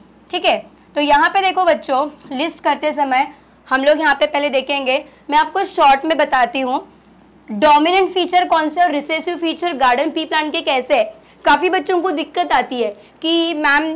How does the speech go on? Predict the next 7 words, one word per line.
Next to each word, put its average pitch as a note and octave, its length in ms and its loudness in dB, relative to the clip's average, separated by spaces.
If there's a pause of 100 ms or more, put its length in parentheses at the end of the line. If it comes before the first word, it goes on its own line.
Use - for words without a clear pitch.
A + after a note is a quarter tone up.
(140)
अ, B3+ 260 6
दो C#4+ 260 4
character D4 460 2
तो D#4+ 160 0
होते C4+ 300 2
हैं, C4+ 260 2 (340)
तो D#4+ 140 4